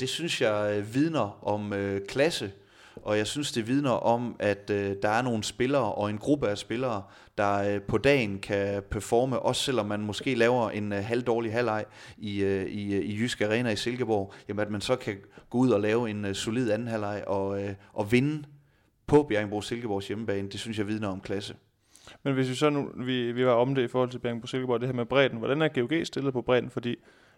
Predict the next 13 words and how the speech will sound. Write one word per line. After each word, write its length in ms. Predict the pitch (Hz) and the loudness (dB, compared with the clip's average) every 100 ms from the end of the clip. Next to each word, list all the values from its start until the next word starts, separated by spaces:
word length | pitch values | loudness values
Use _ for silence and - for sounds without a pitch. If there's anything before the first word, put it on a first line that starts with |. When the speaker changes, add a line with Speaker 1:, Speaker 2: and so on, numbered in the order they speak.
| - | -2
Speaker 2:
det 120 | 113 | 6
er 60 | 131 | 6
jo 80 | 165 | 6
mange 400 | 135 131 147 147 - _ | 4 2 0 -6 -14 _
unge 260 | 135 139 156 | 0 0 0
spillere, 420 | - 147 151 143 - _ _ - | 0 2 4 2 -2 _ _ -6
øh, 400 | 110 107 120 - - - - | -4 -2 -4 -4 -8 -10 -6
Nikolaj 240 | 127 120 | -4 -4
Krikau 320 | 117 135 127 | -2 -2 2
har 160 | 127 139 | 6 6
nede 440 | 127 131 123 123 | 4 -2 -4 -6
i 20 | 123 | -4
Gudme, 300 | 135 143 | -2 -2